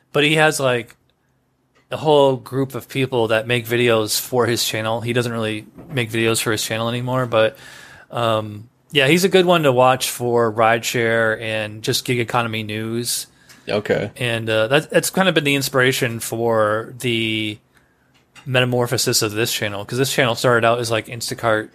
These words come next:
Speaker 1: tips and tricks and just general
Speaker 2: Mm-hmm.
Speaker 1: ride-alongs and things like that. And then I was like, you know, I re-, I'd much rather get into, um, like, kind of podcasting, 'cause it's so much easier. You don't have to write anything, you know? <laughs>
Speaker 2: Yeah.
Speaker 1: Just do everything on the fly.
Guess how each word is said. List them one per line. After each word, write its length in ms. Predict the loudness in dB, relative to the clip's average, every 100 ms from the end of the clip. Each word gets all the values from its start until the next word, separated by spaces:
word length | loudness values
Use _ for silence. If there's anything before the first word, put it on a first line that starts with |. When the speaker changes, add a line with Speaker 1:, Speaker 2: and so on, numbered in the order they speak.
| _ -6
Speaker 1:
tips 280 | -4 -4 -6
and 100 | -6
tricks 360 | -4 -4 -4
and 100 | -8
just 220 | -6 -8 -10 _
general 640 | -2 -2 0 0 0 -2 -8 _
Speaker 2:
Mm-hmm. 520 | 0 2 2 0 -4 -2
Speaker 1:
ride-alongs 1040 | 2 2 2 0 0 -2 -4 -8 -10 -8
and 400 | -8 -10 -14 -12
things 240 | -6 -4 -2
like 180 | -2
that. 300 | 0 0 0
And 120 | -2 -6
then 360 | -6 -6 -12 -18 _ _ _ _ _ _ _
I 60 | -6
was 100 | -2
like, 120 | -2
you 60 | 2
know, 100 | 4
I 60 |
re-, 180 | 4 4 2
I'd 80 |
much 180 | 0 2
rather 180 | 4 4
get 160 | 2 -2
into, 460 | -2 -2 0 2
um, 220 | 2 0 -2
like, 180 | -6
kind 160 | -6 -8
of 100 | -6
podcasting, 960 | -4 -6 -4 -8 -6 -8 -10 -10 -12 -16 _ _
'cause 100 | -4
it's 120 | 0
so 120 | 2
much 180 | 2 2
easier. 240 | 0 0
You 60 | 0
don't 160 | -2 -2
have 160 | -6
to 60 | -4
write 260 | 0 0
anything, 420 | -2 -6 -6 -6 -6
you 60 |
know? 320 | -6 -4 -4 -4 -6 -8
<laughs> 180 | -10
Speaker 2:
Yeah. 260 | 0 4 6
Speaker 1:
Just 220 | 4 4
do 100 | 4
everything 360 | 4 4 2 2
on 100 | 2
the 100 | 0
fly. 640 | 0 4 4 4 0 -4